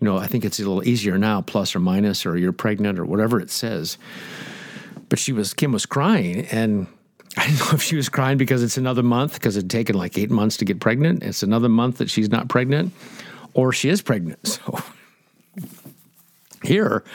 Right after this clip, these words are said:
for Joseph to know that his wife has not, uh, committed adultery,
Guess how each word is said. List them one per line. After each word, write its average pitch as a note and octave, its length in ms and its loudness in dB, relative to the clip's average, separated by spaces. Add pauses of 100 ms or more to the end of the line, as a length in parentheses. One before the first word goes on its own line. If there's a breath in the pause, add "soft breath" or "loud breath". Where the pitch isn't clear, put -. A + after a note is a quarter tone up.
(720 loud breath)
for D3 120 4
Joseph E3 580 0
to - 120 0
know A#2+ 520 4
that G#2+ 260 -2
his G2+ 220 0
wife A2 340 2
has G2+ 200 -2
not, G#2+ 460 0 (640 loud breath)
uh, F2+ 300 2 (280)
committed G#2+ 460 2
adultery, F#2 760 -2